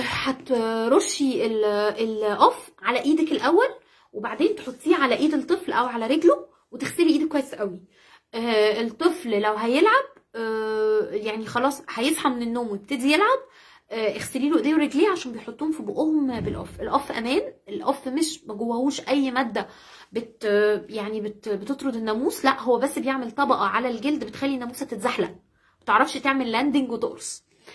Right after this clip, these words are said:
آه، عايزه تستخدمي سائل الناموس استخدميه، بس قبل ما الطفل يدخل الاوضه، بعد كده اطفيه وهوي الاوضه.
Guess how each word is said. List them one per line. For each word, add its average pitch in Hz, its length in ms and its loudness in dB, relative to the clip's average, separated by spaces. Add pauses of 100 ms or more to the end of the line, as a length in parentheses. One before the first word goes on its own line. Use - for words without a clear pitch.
(380)
آه، 226 180 2
عايزه 254 260 2
تستخدمي 277 440 -2
سائل 285 260 2
الناموس 262 380 0
استخدميه، 254 560 -2
بس 359 240 0
قبل 277 280 0
ما 269 80 2
الطفل 254 320 -6
يدخل 247 260 -6
الاوضه، 339 540 2
بعد 208 240 -8
كده 262 320 -4
اطفيه 277 360 2
وهوي 254 320 -2
الاوضه. - 300 -6